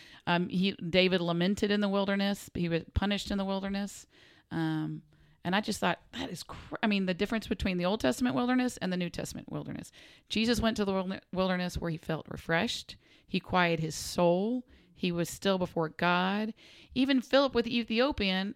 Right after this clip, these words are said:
found the good news. And even it says in parentheses, in the desert, like in the wilderness. Sa-, desert wilderness can be the same. Uh, John the Baptist preached and teached and lived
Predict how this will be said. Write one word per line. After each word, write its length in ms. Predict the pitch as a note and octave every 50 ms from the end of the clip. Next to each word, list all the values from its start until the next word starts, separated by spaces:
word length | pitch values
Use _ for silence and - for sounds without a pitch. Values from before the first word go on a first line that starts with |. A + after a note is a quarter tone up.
| - _
found 260 | - A#3+ A3+ A3+ A3+ G#3+
the 40 | G3+
good 280 | F3+ - - A#3+ B3
news. 380 | A#3 A#3 B3+ C4 B3+ A#3+ A3 G#3
And 140 | - G#3+ G#3+
even 180 | G#3+ A#3 A3 A3+
it 100 | A3+ G#3
says 200 | - - A3 G#3+
in 140 | - - A3+
parentheses, 640 | G#3+ - A3 A3+ A3 A3 - G3 F3+ E3 D#3+ - - - _ _ _ _ _ _ _ _ _
in 140 | D4 D#4 D#4
the 80 | D#4
desert, 480 | C#4 A3+ C4 C#4+ D#4 C4 - C#3+ - - -
like 160 | A3+ - -
in 100 | - C#4 C#4
the 80 | C4+
wilderness. 680 | C4 B3+ C4 C4+ C#4+ B3 G3 - D3+ - - - - - - -
Sa-, 180 | - - - - -
desert 280 | - F3+ E3+ E3 F3+ E3
wilderness 480 | E3+ D#3+ D#3 D#3 D#3 D3+ D#3 D#3 -
can 120 | - - D#3+
be 80 | D#3 D#3
the 80 | -
same. 260 | D3 - - D3 D3 D3 - _ _ - - - - - _ -
Uh, 120 | F3 F3
John 200 | E3 G#3 G3+ G#3+
the 60 | A3 G3+
Baptist 420 | G3 F#3+ G3 G3 - F3+ - -
preached 460 | - - - F#3+ A3 B3 - - - -
and 140 | F3+ E3+
teached 400 | - - G#3 G#3+ A3+ - - - - -
and 160 | F#3 F3+ F3+
lived 580 | F3 F3 F3 F#3 F#3+ G3+ A#3 C4 C4 B3+ A#3